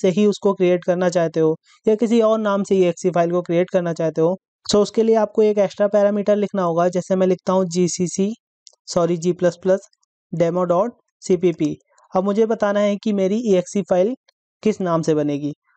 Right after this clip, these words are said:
but ईएक्सई फाइल से पहले ऑब्जेक्ट फाइल बनती है, इसलिए आपको यहाँ पर लिखना है हाइफन ओ, जिससे कि ऑब्जेक्ट फाइल का नाम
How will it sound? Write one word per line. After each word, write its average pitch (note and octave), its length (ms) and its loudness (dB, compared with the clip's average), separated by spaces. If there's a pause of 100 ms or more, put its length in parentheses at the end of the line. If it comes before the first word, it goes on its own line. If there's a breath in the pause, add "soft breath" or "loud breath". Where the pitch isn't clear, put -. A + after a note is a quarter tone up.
(140)
but A3+ 220 -2
ईएक्सई G#3+ 380 0
फाइल G#3+ 260 0
से G#3+ 160 -2
पहले G3+ 340 0 (260)
ऑब्जेक्ट E3 380 -2
फाइल F#3+ 180 2
बनती F#3+ 280 -2
है, G3 160 2 (280)
इसलिए G#3+ 340 2
आपको G#3 280 0
यहाँ F3+ 260 2
पर G3 80 0
लिखना F#3 320 -2
है F#3 140 0
हाइफन F3 440 0
ओ, F3 200 2 (420)
जिससे F3 300 0
कि G#3+ 200 -2 (120)
ऑब्जेक्ट E3 420 -2
फाइल F#3 240 -2
का F#3+ 140 -2
नाम F3 380 -2